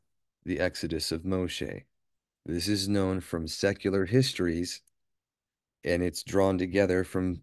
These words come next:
places like Diodorus of Sicily. Diodorus Siculus is another, if it's not the same individual. Herodotus, all right? And then quotes from other places like E. Raymond Capps' missing links discovered in the Assyrian tablets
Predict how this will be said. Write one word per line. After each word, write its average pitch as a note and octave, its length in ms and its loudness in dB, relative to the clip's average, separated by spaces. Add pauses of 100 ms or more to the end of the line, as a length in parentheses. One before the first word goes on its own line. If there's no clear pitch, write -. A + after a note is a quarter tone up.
places F2 380 0
like F2 240 0
Diodorus F#2 760 4
of D#2 120 -4
Sicily. G2+ 640 0 (920)
Diodorus F#2+ 760 4
Siculus F#2 760 2 (200)
is F2 300 0
another, F2+ 400 0
if E2 140 -4
it's - 160 -6
not F2 140 -2
the - 80 -12
same F#2 280 0
individual. F2+ 800 0 (880)
Herodotus, F#2 960 2 (400)
all E2 80 -2
right? E2+ 320 0
And F#2 220 0
then F2+ 180 0
quotes F#2+ 320 0
from F2+ 160 -4
other F2+ 220 2
places F2 480 -2
like E2+ 180 -2
E. F#2+ 240 -2
Raymond F2+ 440 -2
Capps' F2 380 0
missing F2+ 440 -2
links F2+ 240 -4
discovered E2 580 -4
in F2 220 -4
the F2 160 -2
Assyrian D#2+ 480 -2
tablets E2 580 -4